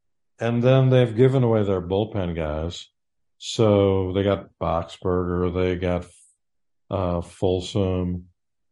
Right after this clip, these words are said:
uh, they've got Merriweather. You know, I don't know. Who are these guys? So, well, you say, "Hey, man, they're, like,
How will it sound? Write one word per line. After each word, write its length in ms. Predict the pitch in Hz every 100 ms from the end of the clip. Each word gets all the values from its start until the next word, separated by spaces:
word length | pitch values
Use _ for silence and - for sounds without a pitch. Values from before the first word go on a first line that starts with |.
| _ -
uh, 400 | 117 98 90 87
they've 420 | 87 92 92 90
got 600 | 87 90 90 87 87 90 _ _ _ _ _ _
Merriweather. 920 | 98 95 90 90 85 87 87 87 90 - _ - - - - - 113 - _ _ _ _ _ _
You 100 | 131
know, 300 | 127 123 117 - _ _ _ _ _ _ _
I 160 | 90 87
don't 180 | 80 73
know. 200 | 73 - _ - _ _ _ -
Who 80 |
are 180 | 85 82
these 200 | 85 80
guys? 360 | 82 80 - - _ _ _ _ _ _ _ _
So, 480 | - - 123 113 101
well, 180 | 107 123
you 120 | 113
say, 240 | 110 131 127
"Hey, 180 | 151
man, 320 | 104 90 95 123
they're, 200 | 123 123
like, 280 | 131 127